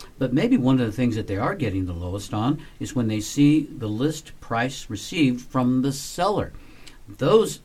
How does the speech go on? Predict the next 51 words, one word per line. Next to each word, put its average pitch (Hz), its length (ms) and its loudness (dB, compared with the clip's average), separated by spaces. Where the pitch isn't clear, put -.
numbers, 127 580 4
that 139 240 -4
percentage 139 480 0
has 120 180 -6
started 160 380 -4
to - 60 -8
go 147 240 0
down, 147 440 0
I've 90 160 -4
seen, 113 380 -4
in 135 160 4
the 120 60 2
course 113 340 -8
of 107 60 -10
the 101 60 -6
last, 101 360 -4
oh, 117 160 -2
half 98 220 -4
a 104 40 -6
dozen 98 360 -2
months. 131 340 -2
So - 160 0
let 135 160 6
me 135 60 6
talk 127 280 0
to 123 160 -2
Sarah 127 340 2
Sharkey 139 500 -2
and 107 180 -4
Christy 139 320 -6
Fernquest 180 640 -4
about 90 300 -6
that. 76 220 -12
List - 260 4
price 175 300 4
received. 135 480 0
Last 202 380 0
year, 165 260 0
what 117 140 -4
I 135 80 2
call 147 200 0
the 107 100 -8
peak - 220 2
of 156 60 -6
the 113 60 -6
market 110 380 -2
in 95 100 0
May 117 160 2
of 143 120 0
twenty 139 280 4
twenty-two, 139 600 2